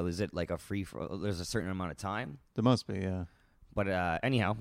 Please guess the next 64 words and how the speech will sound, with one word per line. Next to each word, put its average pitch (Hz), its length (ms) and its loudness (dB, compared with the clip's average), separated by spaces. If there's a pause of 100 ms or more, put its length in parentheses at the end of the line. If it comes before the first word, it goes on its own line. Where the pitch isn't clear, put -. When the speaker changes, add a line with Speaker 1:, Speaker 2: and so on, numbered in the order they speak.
Speaker 1:
Ka-, 113 240 4
Kyle 120 280 8
was 110 120 2
like, 110 180 4
uh, 120 220 10
"We're 127 80 6
done." 113 240 6
"Yeah, 120 80 4
okay, 110 200 2
Kawhi, 131 300 10
let's 113 140 4
go, 139 140 12
man." 113 200 6 (800)
Like, 101 140 -2 (140)
r-, 104 200 0
he 110 120 4
just 135 200 6
like, 127 120 12
"Kawhi, 131 240 12
let's 127 180 10
go." 131 240 10 (100)
Speaker 2:
I - 40 -4
love 95 200 2
it. 92 160 -4
Speaker 1:
"Don't 131 120 6
Speaker 2:
They 143 40 8
Speaker 1:
worry, 120 280 8
uh, 101 240 6 (200)
Kawhi, 101 240 8
I'll 95 140 8
<laughs> - 140 -4
carry 120 140 8
this 95 160 2
trophy 90 460 4
for, 78 280 2 (800)
<laughs> - 680 -2
I 175 160 4
got 175 180 12
it, 139 100 12
buddy. 131 220 10
Let 139 100 4
me 139 60 0
carry 120 180 8
this." 107 220 4 (280)
Speaker 2:
<laughs> - 280 -4
Kyle 156 280 6
Lowry's 151 240 6
gonna 117 120 4
turn 117 180 0
that 113 120 4
into 107 180 0
a 95 60 2
chain. 95 400 -2 (220)
Speaker 1:
Oh, 127 120 8
yeah, 101 220 6
Speaker 2:
He's 104 80 2
gonna 117 120 2
be 107 40 4
Speaker 1:
buddy. 104 100 4
Speaker 2:
wearing 104 220 6
it 101 100 2
around. 101 380 0
Speaker 1:
<laughs> - 40 -12 (360)
Yeah, - 60 -4